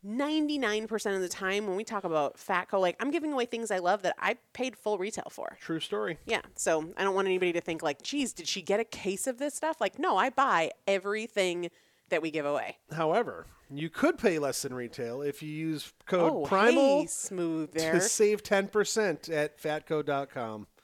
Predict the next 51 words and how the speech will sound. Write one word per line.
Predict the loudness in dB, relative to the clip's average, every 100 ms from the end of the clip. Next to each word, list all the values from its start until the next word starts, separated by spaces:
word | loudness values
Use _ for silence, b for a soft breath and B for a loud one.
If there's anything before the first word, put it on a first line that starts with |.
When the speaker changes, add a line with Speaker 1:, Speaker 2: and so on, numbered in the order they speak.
| -14
Speaker 1:
<laughs> | -10 -8 -6 -8 -6
We | -4 -4
are, | -4
we're | -2
talking | -2 0 -2 2 2
about | 2 -8
Sleep | -8 -8 -4 -6 -6 -10
Plus. | 0 2 2 0
What | -8 _ -18
does | -4
that | 0
have | 0 -2
to |
do | -8 -6
with | 0
Speaker 2:
Because | 2 4 4
you | 2
Speaker 1:
Fatco? | 6
Speaker 2:
brought | 8
up | 6 2
Fatco, | -2 -2 -8 -10 -14 -10
and | 2 2 4
Speaker 1:
Oh. |
Speaker 2:
you | 2
were |
talking | 4 2 2
about | 2 2
how | 0 -4
you | -4
paid | -6 -4 -4 -6
full | -8 -8
retail | -6 -6 -6 -6
for | -6
your | -4
Fatco. | -2 -4 -6 -14 -16 b
And | -4
I'm | -2
letting | 0 2 4
them | 4
Speaker 1:
Oh. |
Speaker 2:
know | 4 2
they | 4 2
could | 2
save | -2 -2 -2
ten | -6 -4
percent | -6 0 0 -2 B B 0
by | 2
using | 2 0 -2
Speaker 1:
That's | -4 -8
true. | -10
Speaker 2:
keyword | -4 0 4 4 2